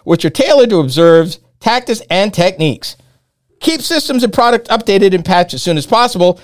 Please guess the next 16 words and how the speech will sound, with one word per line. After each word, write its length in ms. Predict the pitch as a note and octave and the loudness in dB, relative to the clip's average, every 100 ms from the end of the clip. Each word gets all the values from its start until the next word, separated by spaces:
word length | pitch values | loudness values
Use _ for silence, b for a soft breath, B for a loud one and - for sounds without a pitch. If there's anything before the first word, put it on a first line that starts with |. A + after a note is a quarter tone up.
| B | B
after 280 | B E3+ G3 | B -4 -4
patches 340 | - D3+ F3 F3 | -2 -2 -2 -2
are 60 | |
released. 360 | G#3+ C4+ G#3+ - _ - | 0 0 -2 -6 _ -8
Common 440 | C3 C3 C#3 D#3+ | -2 0 0 -2
sense. 420 | - A3+ F3 - - b b | -2 -2 -2 -6 -20 b b
Immediately 420 | - C#4+ E4 D4+ C#4 | -4 -2 0 0 0
remove 340 | B3 A#3+ A#3+ | 2 2 0
or 120 | F#3+ | 0
isolate 380 | A3+ B3+ A3+ G#3+ | -2 -2 -2 -4
suspended, 480 | F3 - G#3+ G#3 F#3+ | -6 -4 0 0 0
compromised 540 | A#3 C4 A3 G3 F#3 | -2 -2 0 0 0
devices 360 | D3+ E3+ F#3+ F#3+ | -2 -2 -2 -6
from 160 | A3 | -2
the 80 | B3 | 2
network. 440 | C4 C4+ F#3+ C#3 | 2 2 2 0